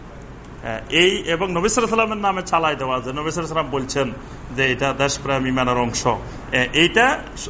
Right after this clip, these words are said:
জাল হাদিস এবং মিথ্যা কথা। আটষট্টি নম্বর যেই জাল হাদিসটি আমরা আলোচনা করব, সেটি হলো মকসুদুল মুমিনিনের মধ্যে লেখা আছে এই জাল হাদিসটা।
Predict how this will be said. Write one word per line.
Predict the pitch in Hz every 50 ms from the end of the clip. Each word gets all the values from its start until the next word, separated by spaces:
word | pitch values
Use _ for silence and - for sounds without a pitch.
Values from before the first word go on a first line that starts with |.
| 135 123 113
জাল | 135 131 139 139
হাদিস | 131 156 165 160 214 220 214 -
এবং | 147 131 127 117
মিথ্যা | 117 107 - - 104
কথা। | 92 92 - - - - - - - - - - - - - - - - - - - - - 147
আটষট্টি | 180 - - - 262 - 254 247
নম্বর | 240 226 214 214 208 185
যেই | 175 185 175 170 160 - - 131
জাল | 127 139 131 123
হাদিসটি | 131 139 131 143 135 - - 151 139
আমরা | 127 123 127 123
আলোচনা | 123 123 120 - 120 117
করব, | 110 117 117 139 180
সেটি | 175 - 165 - 175
হলো | 170 170 170 147 127 123 131 - - - - - - - - - - - - - - - - - - - - - - - -
মকসুদুল | 113 135 165 165 - - - 254 240 254 247 240
মুমিনিনের | 220 214 208 202 196 185 180 170 165 156
মধ্যে | 147 151 147 127 185 180
লেখা | 170 147 - 156 143 127
আছে | 117 - 135
এই | 123 117
জাল | 113 120 113
হাদিসটা। | 113 117 104 104 98 - - -